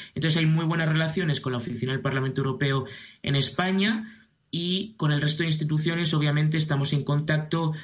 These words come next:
para promover acciones conjuntas, para dar a conocer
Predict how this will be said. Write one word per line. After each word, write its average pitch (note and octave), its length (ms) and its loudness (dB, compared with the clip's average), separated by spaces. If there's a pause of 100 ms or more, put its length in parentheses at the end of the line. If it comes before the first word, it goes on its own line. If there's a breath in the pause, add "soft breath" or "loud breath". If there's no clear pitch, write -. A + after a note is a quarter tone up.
(160 loud breath)
para D3+ 640 -2
promover C3+ 540 -2
acciones C3 480 -4
conjuntas, D#3 880 0
para A#2+ 240 -4
dar C3 180 -2
a C3 80 -2
conocer C3 520 -2